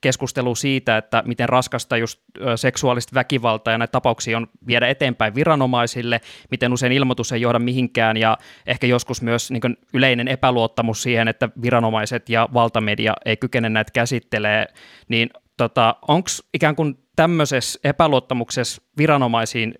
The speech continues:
selitystä sille, että miksi nämä jutut purkautuu nyt nimenomaan somen kautta eikä esimerkiksi,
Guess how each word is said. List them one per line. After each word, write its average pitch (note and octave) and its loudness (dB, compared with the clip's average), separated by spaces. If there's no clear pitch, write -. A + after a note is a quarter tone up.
selitystä B2 0
sille, C3 0
että - -4
miksi A2+ -4
nämä A#2 2
jutut A#2+ -2
purkautuu A#2 0
nyt A2+ -2
nimenomaan A2 2
somen B2 2
kautta A2+ 0
eikä G#2+ 0
esimerkiksi, A2+ -2